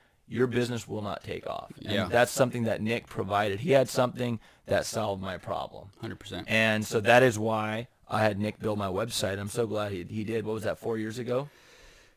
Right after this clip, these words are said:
Speaker 2: Yeah, something like that.
Speaker 1: And he's just rebuilt
Speaker 2: Yep.
Speaker 1: our website just in the fa-, past few
Speaker 2: Yep.
Speaker 1: months. So he
Speaker 2: Great
Speaker 1: learned a
Speaker 2: idea.
Speaker 1: lot in
Speaker 2: So
Speaker 1: those four years, and now he's rebuilt it. So,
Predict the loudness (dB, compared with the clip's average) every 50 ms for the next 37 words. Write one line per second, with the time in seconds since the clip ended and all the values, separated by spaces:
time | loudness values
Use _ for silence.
0 | _ _ -4 2 4 6 8 8 6 6 4 0 -6 -10 -14 -16 -16 -16 -16 -16
1 | -14 -10 -8 -6 -4 -4 -4 -2 0 0 0 2 4 4 6 6 6 8 8 8
2 | 8 8 4 2 4 6 8 6 8 6 4 2 2 2 0 0 0 0 2 2
3 | 2 2 -2 -2 -2 0 2 2 2 0 0 -2 -4 -2 0 2 2 2 2 2
4 | 0 4 4 4 6 4 4 2 2 2 2 0 0 -2 -4 -4 -2 0 0 0
5 | 0 2 2 2 2 2 0 0 2 2 2 0 0 -2 -2 -2 -4 -4 -4 -2
6 | 0 0 2 2 0 0 -2 -4 -8 -8 -8 -8 -8 -10 -10 -10 -10 -8 -8 -8
7 | -8 -8 -10 -12 -10 -6 -6 -4 -4